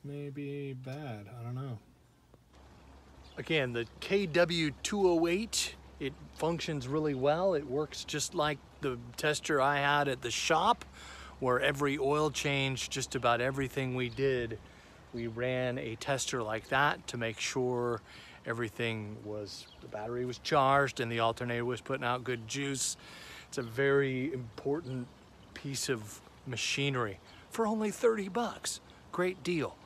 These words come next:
Uh, I'll put a link in the description if you want one. Uh, you don't wanna hunt around for it. And, uh,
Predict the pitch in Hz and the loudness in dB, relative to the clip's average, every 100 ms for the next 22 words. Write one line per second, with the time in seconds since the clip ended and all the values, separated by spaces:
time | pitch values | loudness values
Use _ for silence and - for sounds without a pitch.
0 | - - - - 117 110 117 110 147 127 | -20 -20 -16 -8 -6 -4 -6 -2 0 2
1 | 131 127 131 113 - - 147 - 240 - | 0 0 -2 -2 -2 2 2 2 0 -2
2 | 120 117 113 107 - - - 90 - - | -6 -4 -2 -4 -6 -12 -12 -12 -10 -6
3 | 120 120 120 - 127 143 147 - - - | 0 2 2 0 -2 0 -4 -10 -20 -18
4 | - 127 123 123 123 143 147 147 131 120 | -4 -2 0 0 -2 -4 -6 -4 -4 -6
5 | 156 143 160 170 190 233 247 - - - | -6 -4 -4 -4 2 4 4 2 -8 -20
6 | - - - - - 240 233 226 226 233 | -20 -20 -20 -18 -10 -6 -4 -2 -2 -2
7 | 220 | -2